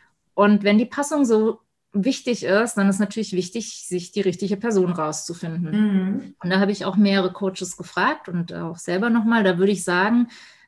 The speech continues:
Speaker 1: also schnuppern heißt zum Beispiel im Internet Webseiten angucken, was spricht mich an. Ganz wichtig, ähm, was für eine Haltung hat der Coach? Gefällt mir die? Ist er humanistisch, menschlich? Ist er, also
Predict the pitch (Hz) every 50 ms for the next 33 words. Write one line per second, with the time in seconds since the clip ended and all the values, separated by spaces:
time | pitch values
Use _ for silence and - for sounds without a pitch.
0 | _ - 180 170 185 - - 185 - - 208 214 240 233 269 262 254 254 247 233
1 | 220 220 214 214 214 208 208 - - - - - - _ _ - - _ _ -
2 | - - 233 226 196 175 - - 190 180 - 196 190 226 214 208 202 202 196 190
3 | 190 190 - - 196 190 190 180 - - 185 190 - - 196 190 196 185 180 175
4 | 175 - - - 185 185 - - 170 170 - 156 156 185 190 202 208 208 - -
5 | _ - _ _ _ _ _ _ _ - 185 175 185 190 190 175 185 202 202 208
6 | - - 202 196 190 190 - - 196 190 180 185 185 170 175 175 - - 214 190
7 | 180 175 185 185 185 185 185 - 240 247 247 262 269 269 - - - 240 233 -
8 | 240 233 233 - - 233 233 240 247 240 - - - 190 - - 180 160 156 165
9 | 208 202 202 185 196 202 214 240 269 277 254 - - 165 - - - - - -
10 | 175 180 180 165 170 - - 190 185 _ _ _ - 170 165 156 170 185 190 -
11 | - - 233 220 220 - - - - - 190 180 175 180 185 190 190 - - 208
12 | 208 202 202 202 - - - - 180 175 - 175 170 170 160 160 160 175 175 -
13 | - - _ _ - 185 170 170 160 151 156